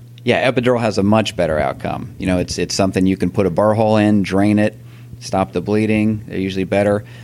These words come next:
The subdural has a much worse outcome. It's usually because there's much more underlying brain injury.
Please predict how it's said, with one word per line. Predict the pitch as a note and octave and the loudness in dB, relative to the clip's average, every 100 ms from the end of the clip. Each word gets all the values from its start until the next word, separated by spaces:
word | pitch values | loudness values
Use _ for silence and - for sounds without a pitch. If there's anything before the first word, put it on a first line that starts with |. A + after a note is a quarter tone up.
| - - | -20 -2
The | F#2+ F2+ | 0 0
subdural | - D#3+ D3 A#2 | 0 0 2 4
has | A2 G#2 | 4 2
a | G2+ | 2
much | G#2+ A2 G2+ | 0 0 0
worse | F#2 F#2+ - - | 0 -2 -10 -6
outcome. | F#2 D#2+ - G2 | -4 -4 -2 0
It's | F#2+ C#3 | 0 2
usually | G3+ F3 A2 | 2 4 2
because | F#2+ G#2+ G2 F#2+ - | 2 2 2 0 0
there's | G2+ F#2 G#2 | 0 0 0
much | G2+ - | 0 0
more | F#2+ | -2
underlying | G2 G2 F#2+ F2+ E2+ | 0 -2 0 0 -2
brain | F2+ F2+ E2+ | -2 -2 -4
injury. | D#2 D#2+ - A2+ | -6 -8 -8 -10